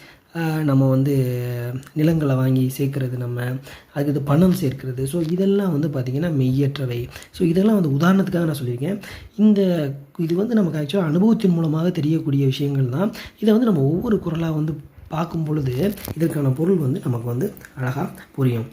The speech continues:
சரி, நம்ம இன்னைக்கு முதல் குறளை பார்க்கலாம். குறள் எண் முன்னூற்றி ஐம்பத்தி ஒன்று. "பொருளல்லவற்றை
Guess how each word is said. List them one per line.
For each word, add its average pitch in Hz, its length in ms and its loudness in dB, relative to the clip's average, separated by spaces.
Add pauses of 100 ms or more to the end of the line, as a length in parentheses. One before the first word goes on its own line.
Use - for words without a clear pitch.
(180)
சரி, 175 300 2
நம்ம 160 160 0
இன்னைக்கு 151 460 2
முதல் 156 220 2
குறளை 131 320 -4 (260)
பார்க்கலாம். 117 420 -8 (1200)
குறள் 185 280 6
எண் 139 200 2 (200)
முன்னூற்றி 202 600 4
ஐம்பத்தி 156 560 -2
ஒன்று. 131 480 0 (600)
"பொருளல்லவற்றை 202 1120 2